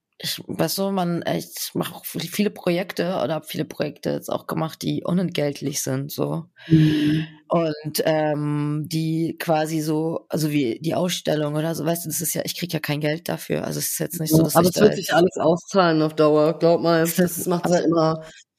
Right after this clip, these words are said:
Speaker 1: aber es ist so viel
Speaker 2: irgendwann
Speaker 1: Zeit,
Speaker 2: kommt das
Speaker 1: was
Speaker 2: alles zurück.
Speaker 1: Ja, das ist halt, ne, dieses Ding, das sind halt so P-R-Veranstaltungen am Ende des
Speaker 2: Mhm.
Speaker 1: Tages, wo man halt, okay, in Kontakt mit den Leuten tritt und so,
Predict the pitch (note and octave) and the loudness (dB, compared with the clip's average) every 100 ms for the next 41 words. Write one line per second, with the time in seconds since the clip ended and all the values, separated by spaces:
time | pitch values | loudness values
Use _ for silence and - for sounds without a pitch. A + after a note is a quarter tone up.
0 | - - G3 G#3+ A#3 G#3+ A3 A3 G#3+ A3+ | -6 2 2 2 4 6 8 6 6 2
1 | G3+ F#3+ F3+ G3+ F3+ D#3+ E3 F3 - - | 0 2 4 4 2 -2 0 0 -6 -20
2 | _ _ _ _ _ _ _ _ - F3 | _ _ _ _ _ _ _ _ 2 4
3 | F#3+ G3 F#3+ F#3+ - G3+ G3 F3+ - - | 4 2 -2 -4 -2 0 0 -4 -14 -8
4 | G2 F3+ G#3 G#3+ F3+ E3+ - G3+ F#3 E3+ | -2 0 0 -2 -4 -2 0 0 0 0
5 | F3+ F3 F3 F3+ E3+ F3 F3 - _ _ | 2 2 0 -2 0 -2 -4 -8 _ _
6 | _ - F3+ B2+ F3+ A3+ G#3+ G#3 A#3+ - | _ 0 0 2 -2 -2 -4 -2 -4 -4
7 | A3+ A#3 A#3 A3+ A#3+ B3+ C#4+ _ - G3+ | -2 -4 -4 -4 -2 -4 -8 _ -4 -2
8 | G#3+ A3+ E3 D#3 D#3 D3+ D#3+ - E3+ E3+ | -2 2 4 6 4 4 2 -2 -2 0
9 | E3 E3 E3 - F#3+ F#3 F3 F3 F#3 E3+ | -2 -2 -4 -2 -2 0 -2 -2 -4 -4
10 | F3+ F#3 G#3 G#3+ G3 - F#3+ F3+ F3+ F3+ | -4 2 2 0 -6 -4 -2 -2 -2 -2
11 | F3+ F3 F3 | 0 0 -2